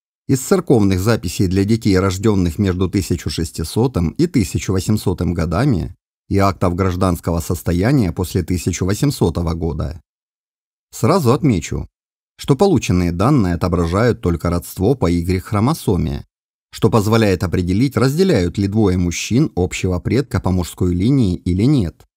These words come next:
Поэтому масштабы измен или походов налево будут ниже реальных. Это стоит учитывать. В поведенческой экологии возникновение и адаптивное значение внепарных связей у видов с долговременными парными связями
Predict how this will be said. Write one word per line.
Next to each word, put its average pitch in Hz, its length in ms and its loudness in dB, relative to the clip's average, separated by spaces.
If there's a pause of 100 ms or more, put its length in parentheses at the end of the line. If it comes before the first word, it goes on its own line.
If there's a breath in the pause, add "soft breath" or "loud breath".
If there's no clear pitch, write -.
(520)
Поэтому 117 440 4
масштабы 104 520 2
измен 92 420 0
или 95 220 0
походов 92 460 0
налево 87 640 0 (180)
будут 87 380 -2
ниже 90 320 2
реальных. 90 640 -2 (460)
Это 117 260 2
стоит 87 380 -4
учитывать. 85 640 -4 (1200)
В - 80 -20
поведенческой 120 800 2
экологии 92 500 0
возникновение 131 840 2
и 98 80 2
адаптивное 104 640 2
значение 95 540 0
внепарных 92 600 0
связей 87 640 -2 (460)
у 165 100 4
видов 92 300 4
с 90 60 -4
долговременными 104 800 2
парными 87 480 0
связями 87 680 -2